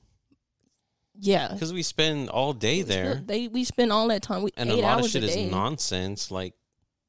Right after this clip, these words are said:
Speaker 1: You shoulda taught me
Speaker 2: pottery.
Speaker 1: something.
Speaker 2: Do that shit after hours.
Speaker 1: Well, we didn't have that, but
Speaker 2: We did.
Speaker 1: Uh, what was the dumbest class you had? <sighs> Sounds like pottery to me.
Speaker 2: I wouldn't say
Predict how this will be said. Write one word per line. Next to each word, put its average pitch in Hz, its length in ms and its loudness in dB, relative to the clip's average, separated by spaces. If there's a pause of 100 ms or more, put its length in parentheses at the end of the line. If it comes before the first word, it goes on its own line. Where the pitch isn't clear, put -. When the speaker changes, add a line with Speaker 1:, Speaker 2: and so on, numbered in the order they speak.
(140)
Speaker 1:
You 208 60 -16
shoulda 202 200 -6
taught 214 240 2
me - 40 -12
Speaker 2:
pottery. 104 400 2 (140)
Speaker 1:
something. 107 200 -10
Speaker 2:
Do 110 160 -2
that 131 160 -4
shit 135 200 -4
after 127 300 -4
hours. 90 500 -6 (540)
Speaker 1:
Well, 208 140 -4
we 226 100 0
didn't 214 220 -8
have - 140 -8
that, - 300 -8
but - 240 -16 (720)
Speaker 2:
We 92 180 -8
did. 85 260 -10 (420)
Speaker 1:
Uh, 175 260 -12 (960)
what 285 100 2
was 330 80 0
the 214 120 8
dumbest 175 300 2
class - 280 -4
you 208 80 -6
had? - 200 -10 (2250)
<sighs> - 60 -20 (1040)
Sounds 180 180 -6
like - 160 -8
pottery - 400 -6
to - 80 -14
me. - 220 -12 (200)
Speaker 2:
I - 80 -8
wouldn't 151 180 -4
say 135 180 -4